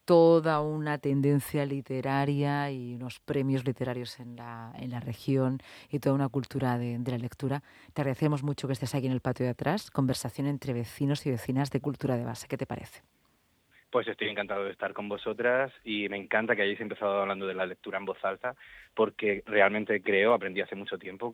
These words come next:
Speaker 2: que, que alguien te lea en voz alta es un acto de amor, es
Speaker 1: Ujú.
Speaker 2: una cosa de, de mucha expresión de cariño, de ternura y de cuidados.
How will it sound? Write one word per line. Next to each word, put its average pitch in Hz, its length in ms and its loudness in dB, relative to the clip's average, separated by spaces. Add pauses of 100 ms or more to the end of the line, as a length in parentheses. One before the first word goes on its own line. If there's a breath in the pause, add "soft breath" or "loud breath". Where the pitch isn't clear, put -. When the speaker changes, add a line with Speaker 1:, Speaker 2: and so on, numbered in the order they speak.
Speaker 2:
que, 98 380 -2
que 104 160 2
alguien 107 260 0
te 104 100 -6
lea 98 160 0
en 101 80 -4
voz 95 180 -6
alta 113 400 0 (240 loud breath)
es 110 160 -2
un 104 120 0
acto 98 220 0
de 98 80 0
amor, 87 340 -6 (200)
es 92 140 -6
Speaker 1:
Ujú. 123 80 -10
Speaker 2:
una 95 140 -2
cosa 95 400 0
de, 95 360 -2
de 92 220 -6
mucha 101 220 -2
expresión 104 500 -2
de 101 80 2
cariño, 95 320 -2
de 98 80 -2
ternura 95 340 -2
y 107 60 6
de 98 80 4
cuidados. 95 580 0